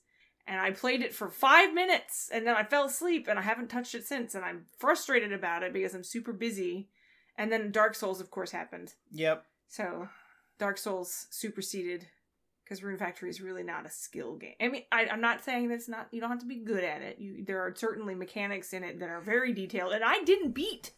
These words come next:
Speaker 1: four, I'll say that, because I chose the hardest person to
Speaker 2: You could have
Speaker 1: mate.
Speaker 2: you could have beaten it.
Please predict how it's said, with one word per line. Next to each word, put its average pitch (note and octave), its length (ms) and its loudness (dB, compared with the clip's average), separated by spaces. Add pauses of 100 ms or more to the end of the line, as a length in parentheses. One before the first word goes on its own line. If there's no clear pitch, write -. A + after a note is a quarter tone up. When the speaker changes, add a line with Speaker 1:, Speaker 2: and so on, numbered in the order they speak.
(100)
Speaker 1:
four, D4+ 420 10
I'll A3 140 4
say E4+ 260 0
that, A#3 280 6
because A#3 260 2
I G#3+ 120 8
chose D#4 380 4
the A#3+ 100 8 (120)
hardest F#4 500 4
person A#3+ 680 0 (840)
to B3 80 8
Speaker 2:
You D4+ 140 10
could D#4 200 12
have D#4+ 100 12 (140)
Speaker 1:
mate. - 240 -8 (180)
Speaker 2:
you A#3+ 300 6
could F#4+ 240 6
have A3 240 8 (640)
beaten G3+ 440 4
it. B2 420 -4